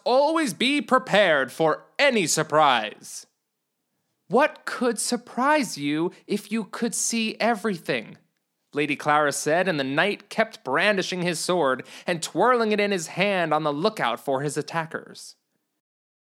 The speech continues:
After a few more flourishes of his sword, he stuck it into the earth and leaned upon the hilt, looking back to Lady Clara with a smile.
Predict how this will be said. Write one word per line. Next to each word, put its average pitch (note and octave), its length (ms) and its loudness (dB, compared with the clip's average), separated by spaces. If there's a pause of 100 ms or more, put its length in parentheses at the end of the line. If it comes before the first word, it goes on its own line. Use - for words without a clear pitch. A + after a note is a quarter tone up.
(460)
After F#3+ 320 2
a F3 60 2
few G#3+ 360 -2
more G#3 240 4
flourishes D#3 640 0
of C#3+ 80 -4
his D3 160 -4
sword, C#3 480 0
he A#2+ 120 -10
stuck - 440 -4
it A3 160 -6
into A3 320 -2
the G3+ 180 -4
earth G3 300 0
and C3+ 260 -4
leaned G#3+ 360 -2
upon G3 280 -2
the F3+ 80 0
hilt, D#3 480 -2
looking G#3 320 -4
back E3+ 340 0
to C3 120 -6
Lady D#3+ 240 -2
Clara C3+ 440 0
with B2+ 200 -4
a C#3+ 60 -2
smile. A#2+ 600 -4